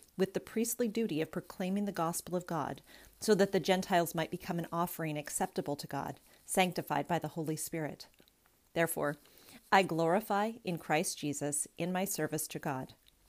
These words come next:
I will not venture to speak of anything except what Christ has accomplished through me in leading the Gentiles to obey God by what I have said and done, by the power of signs and miracles, through the power of the Spirit.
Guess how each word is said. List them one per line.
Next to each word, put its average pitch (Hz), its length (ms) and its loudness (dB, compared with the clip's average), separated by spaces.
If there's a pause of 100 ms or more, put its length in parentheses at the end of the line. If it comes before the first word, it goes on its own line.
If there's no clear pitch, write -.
(140)
I 226 120 8
will 240 120 4
not 247 220 4
venture 208 340 2
to 151 100 -4
speak - 260 -2
of 165 140 2
anything 170 400 -2
except 151 400 -2
what 151 140 -4
Christ 170 340 2
has 175 120 -4
accomplished - 560 -4
through 208 220 2
me 151 280 -4
in 170 180 -2
leading 175 260 2
the 165 80 0
Gentiles 156 540 0
to 180 120 -4
obey 165 240 0
God 160 440 -2
by 151 140 2
what 151 200 0
I 151 100 2
have 143 160 2
said 151 360 -2
and 160 200 -4
done, 143 360 -4 (420)
by 180 140 8
the 185 100 2
power 202 320 4
of 190 100 2
signs 180 460 0
and 151 100 -4
miracles, 151 600 -2 (380)
through 208 160 4
the 196 100 6
power 180 280 6
of 190 140 0
the 175 80 -6
Spirit. - 520 -6